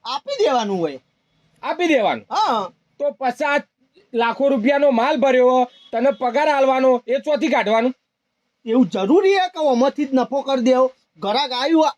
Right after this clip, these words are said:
Speaker 1: આ વસ્તુમાં નફો ના કર્યો તો બીજામાં નફો કરી લેશું. ઘરાક પાછું ના જવું જુઓ. તમે યાર શેઠ શું તમે, તમને ધંધો કરતા જ નહીં આવડતું.
Speaker 2: અમને નહીં આવડતું.
Speaker 1: હા, તમને ધંધો કરતા જ નહીં આવડતું. તમે, તમે હજી આટલા વર્ષોથી આ દુકાન લઈને બેહ્યા હો. બાકી તમારી જગ્યાએ હું હોત તો અત્યારે મોટો શોરૂમ કરી દીધો હોત.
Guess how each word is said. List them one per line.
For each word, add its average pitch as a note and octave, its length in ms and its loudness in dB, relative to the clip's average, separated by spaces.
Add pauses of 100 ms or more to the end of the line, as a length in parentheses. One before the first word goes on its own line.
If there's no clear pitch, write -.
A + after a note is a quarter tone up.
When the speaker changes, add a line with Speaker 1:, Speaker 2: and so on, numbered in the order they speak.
Speaker 1:
આ D#4+ 160 -6
વસ્તુમાં D4 380 -4
નફો A3+ 260 -4
ના A3+ 160 -2
કર્યો B3 220 -2
તો E4+ 120 -4
બીજામાં G4+ 440 -2 (100)
નફો C4+ 160 -2
કરી C4 220 0
લેશું. A#3 380 0
ઘરાક A#3 380 -2
પાછું E4 340 -4
ના D#4+ 220 -2
જવું C4 220 0
જુઓ. G#3 200 0 (260)
તમે F4+ 300 -2 (260)
યાર C#4 320 4 (100)
શેઠ B3 380 0
શું B3 180 -8
તમે, G#3 200 -6
તમને F4+ 420 -6
ધંધો A#3+ 320 0
કરતા E4 220 -4
જ D#4 80 -8
નહીં A#3+ 200 2
આવડતું. D#3+ 320 -2 (800)
Speaker 2:
અમને F3+ 200 -2
નહીં G#3+ 220 2
આવડતું. F#3 280 0
Speaker 1:
હા, A#3+ 180 0
તમને C#4+ 300 -4
ધંધો A3 220 0
કરતા D#4+ 280 -6
જ D#4+ 60 -12
નહીં E4 160 -2
આવડતું. E4+ 360 -2
તમે, C4 340 0
તમે E4+ 280 -2
હજી A#3 260 0
આટલા D4+ 220 -4
વર્ષોથી C4+ 420 0
આ D4 80 -2
દુકાન C#4 360 -2
લઈને C#4 220 2
બેહ્યા B3 220 4
હો. A3 240 2
બાકી A#3+ 220 -4
તમારી B3 400 -2
જગ્યાએ C#4 300 -2
હું C4+ 180 2
હોત D#4 200 2
તો D4+ 80 -6
અત્યારે D4 280 -2
મોટો A#3+ 360 0
શોરૂમ C4 300 0
કરી A3+ 240 -2
દીધો D#3 260 -8
હોત. A#2+ 100 -14